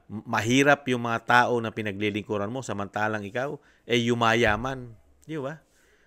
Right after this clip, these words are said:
Parang hindi nga naman katanggap-tanggap na sa kabila na ikaw ay naglilingkod bayan, eh, ikaw yung nakikitaan na parang sumasagana ka samantalang yung pinaglilingkuran mo, eh, hikahos na hikahos sa buhay.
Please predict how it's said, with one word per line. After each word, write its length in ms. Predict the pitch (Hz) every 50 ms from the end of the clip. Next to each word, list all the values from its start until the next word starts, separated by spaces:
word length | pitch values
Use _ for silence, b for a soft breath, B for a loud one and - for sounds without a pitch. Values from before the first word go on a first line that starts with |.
| b b _ -
Parang 320 | 117 113 120 123 131 127 123
hindi 400 | 123 120 113 113 123 123 120 120
nga 160 | 120 117 117
naman 400 | 117 120 120 120 117 113 107 101
katanggap-tanggap 880 | - - 107 - - 107 104 104 107 - - - 101 98 98 107 - - 107
na 160 | 107 101 95 - B B B B
sa 160 | B - 107
kabila 480 | - 110 101 92 107 104 113 110 110 113
na 80 | 113 98
ikaw 160 | 95 - 113
ay 160 | 110 104 104
naglilingkod 640 | 90 90 98 104 104 98 104 98 - - 101 92 90
bayan, 320 | 98 98 104 117 120 107
eh, 80 | 92 95
ikaw 240 | 92 - 113 104 104
yung 240 | 104 110 107 101 95 - b b b b b
nakikitaan 880 | 104 110 113 110 104 - 117 110 98 110 110 110 113 110 110 113 113
na 80 | 113 107
parang 400 | - - 101 101 107 110 113 110
sumasagana 960 | 95 - - 123 113 110 104 107 - - 110 101 98 110 107 110 107 104 101
ka 160 | - 113 117 - b b b b b b b b
samantalang 640 | - 107 104 107 104 - 113 110 110 107 110 113 117
yung 80 | 107
pinaglilingkuran 880 | 117 120 110 107 98 104 107 107 104 104 107 101 - 110 107 104 107 117
mo, 80 | 117
eh, 160 | 110 101 98 92
hikahos 560 | 95 123 117 - 120 107 113 120 - - 113
na 80 | 110
hikahos 400 | 110 107 101 - 104 117 110 -
sa 80 | - 104
buhay. 560 | 95 98 101 101 113 117 113 113 110 107 -